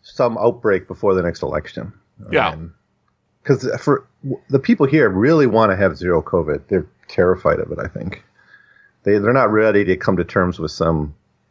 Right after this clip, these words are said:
Speaker 1: endemic existence of, of covid
Speaker 2: And
Speaker 1: in the
Speaker 2: why is
Speaker 1: country.
Speaker 2: that? Why, why are they not ready?
Speaker 1: I,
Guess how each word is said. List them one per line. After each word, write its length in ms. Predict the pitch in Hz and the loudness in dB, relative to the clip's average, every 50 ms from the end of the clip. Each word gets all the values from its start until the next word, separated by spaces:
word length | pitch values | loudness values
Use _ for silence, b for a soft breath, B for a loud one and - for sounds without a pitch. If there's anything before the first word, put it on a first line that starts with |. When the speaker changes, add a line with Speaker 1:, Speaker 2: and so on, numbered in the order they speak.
| _ - | _ -2
Speaker 1:
endemic 640 | 98 92 92 90 - 101 92 90 85 78 - - - - - - _ _ _ _ - _ _ _ _ _ _ _ _ _ - | 0 0 0 2 2 2 2 2 0 -2 -4 -6 -10 -14 -14 -16 _ _ _ _ -20 _ _ _ _ _ _ _ _ _ -6
existence 640 | 92 80 76 87 87 - - - 78 78 76 - 76 | -6 -2 0 0 0 0 -2 -4 -4 -4 -4 -4 -4
of, 240 | 80 82 80 - - - | -4 -4 -6 -10 -10 -4
of 200 | - 92 87 - | -4 -4 -2 -2
covid 420 | - - 85 85 82 80 82 87 87 | -2 -2 0 0 0 0 0 -2 -2
Speaker 2:
And 80 | 95 135 | -2 -2
Speaker 1:
in 40 | 151 | -2
the 40 | 151 147 | -2 0
Speaker 2:
why 240 | 170 185 202 208 185 | 0 0 0 0 0
is 180 | 185 202 202 | 0 0 0
Speaker 1:
country. 80 | 175 175 | 0 0
Speaker 2:
that? 240 | - - - - _ - | -2 -2 -4 -8 _ -8
Why, 300 | 139 131 147 151 147 123 | -4 0 0 0 0 0
why 240 | 127 135 135 139 139 | 0 0 0 0 0
are 100 | 135 131 | 0 0
they 140 | 131 135 131 | 0 0 0
not 240 | 127 127 127 104 | 0 0 -2 0
ready? 320 | 113 123 139 - - - _ _ _ _ _ _ _ _ _ _ _ _ _ _ _ _ _ _ _ _ _ _ _ _ _ _ _ _ _ - | 0 -2 -2 -2 -6 -12 _ _ _ _ _ _ _ _ _ _ _ _ _ _ _ _ _ _ _ _ _ _ _ _ _ _ _ _ _ -10
Speaker 1:
I, 300 | - - - 185 196 170 | -8 -4 -2 0 -2 -2